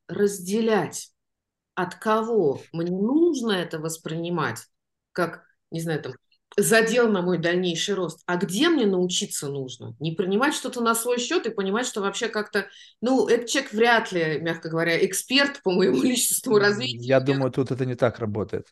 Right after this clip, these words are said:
Speaker 2: А, если, э, как раз-таки, мне кажется, что это возникает в моменты, когда ты не можешь выбирать.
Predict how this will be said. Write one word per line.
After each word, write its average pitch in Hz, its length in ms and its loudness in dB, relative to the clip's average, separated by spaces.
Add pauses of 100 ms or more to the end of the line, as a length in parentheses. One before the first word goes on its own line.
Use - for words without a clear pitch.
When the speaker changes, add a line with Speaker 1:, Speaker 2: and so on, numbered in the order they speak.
(120)
Speaker 2:
А, 123 440 4 (200)
если, 143 500 2 (280)
э, - 60 -10 (200)
как - 200 -8
раз-таки, 131 440 2
мне 123 180 0
кажется, 131 420 2
что - 400 0
это 139 240 4
возникает 120 560 2
в - 60 -12
моменты, 135 460 -2
когда 110 260 -2
ты 110 120 -4
не 104 120 0
можешь 127 340 -2
выбирать. 98 500 -6